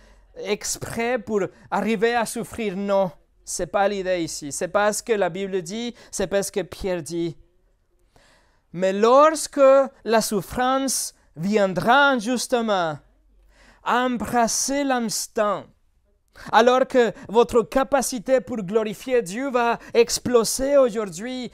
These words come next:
avec gratitude et amour pour le demain, l'éternité. Alors que le Seigneur va vous soutenir aujourd'hui, il va vous apprendre,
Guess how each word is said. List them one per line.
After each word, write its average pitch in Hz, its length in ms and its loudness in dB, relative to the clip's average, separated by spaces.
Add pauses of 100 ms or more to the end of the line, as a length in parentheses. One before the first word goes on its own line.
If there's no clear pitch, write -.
(140)
avec 220 220 2
gratitude 233 720 -4
et 233 60 6
amour 226 500 0
pour 240 200 -4
le 220 540 0
demain, 233 460 2
l'éternité. 214 880 -4 (380)
Alors 240 320 0
que - 80 -2
le 240 180 4 (160)
Seigneur 247 500 4
va 247 140 4
vous 226 160 -2
soutenir 240 640 -2
aujourd'hui, 220 560 -2
il 233 80 -6
va 233 140 2
vous 233 200 -4
apprendre, 226 840 0